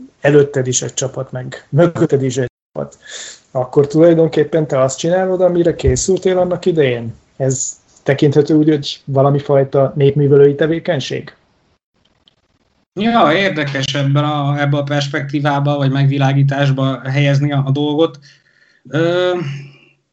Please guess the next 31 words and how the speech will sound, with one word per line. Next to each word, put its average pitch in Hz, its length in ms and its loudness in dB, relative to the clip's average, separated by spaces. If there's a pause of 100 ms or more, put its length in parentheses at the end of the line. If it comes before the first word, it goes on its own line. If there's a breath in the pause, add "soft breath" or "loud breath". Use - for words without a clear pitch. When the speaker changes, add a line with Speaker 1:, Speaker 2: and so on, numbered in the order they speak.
(160)
Speaker 2:
nem 120 320 2
tudom, 131 260 0
lehet, 131 240 4
hogy 120 160 0
van 120 280 0
bennem 131 720 0
valami 139 640 4 (500)
i-, 151 420 -2
ilyen, 143 260 4
ilyen 147 280 2
szándék, 143 720 0
vagy, 143 240 0
ö, 147 320 0 (1300)
Speaker 1:
Mert 190 180 2
hogy 180 160 0
kiállsz 147 720 4
Speaker 2:
Biztos. 208 260 -6
Speaker 1:
ezzel 151 320 2
a 151 60 2
könyv-, 208 240 4
Speaker 2:
Hát, 139 180 -2
hát, 233 280 0
hát, 269 100 0
Speaker 1:
könyvvel 156 340 2
is 127 200 -4
kiálltál, 139 720 -2
és 143 160 -4
elmondtad 127 480 -4
azt, 175 260 -2
ami 170 200 -4
van, 123 440 0